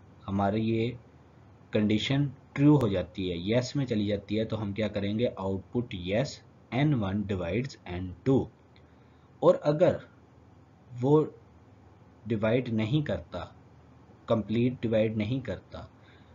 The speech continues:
remainder zero नहीं आता, तो हम नो वाले रास्ते पर चलेंगे और वहाँ पर output दिखा देंगे। Output क्या होगी, no, N one cannot divides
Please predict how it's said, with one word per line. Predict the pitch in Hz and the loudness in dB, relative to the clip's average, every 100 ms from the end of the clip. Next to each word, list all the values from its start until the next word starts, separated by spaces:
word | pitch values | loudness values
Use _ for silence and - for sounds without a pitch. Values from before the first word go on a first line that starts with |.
| - - - - - - | -20 -20 -20 -20 -20 -6
remainder | 110 110 110 117 139 | 0 2 2 2 2
zero | 131 104 110 131 | 2 0 2 2
नहीं | 113 98 120 | 0 0 0
आता, | 113 90 107 | -2 -2 -4
तो | 107 113 | -2 -2
हम | 113 131 | -2 0
नो | 104 98 120 | 0 0 0
वाले | 131 117 104 | 2 2 0
रास्ते | 92 87 - | -4 -6 -8
पर | 104 101 | -6 -6
चलेंगे | 98 98 104 117 | -4 -4 -2 0
और | 127 | 0
वहाँ | 98 98 104 | 0 -4 -4
पर | - 113 | -4 -2
output | 98 95 - 110 | -2 -6 -6 -6
दिखा | 107 98 95 | -6 -6 -4
देंगे। | 101 110 131 | -2 -2 -2
Output | 120 98 90 - 123 | -4 -8 -10 -6 -6
क्या | - 104 | -2 -2
होगी, | 98 117 104 | -2 0 0
no, | 95 104 147 - - - - | 0 -2 -2 -4 -18 -20 -6
N | 120 147 | 0 2
one | 143 104 107 110 - | 2 0 -2 -4 -4
cannot | 107 104 101 113 131 | -2 0 0 -2 -4
divides | 123 92 90 104 113 | -4 -6 -4 -4 -6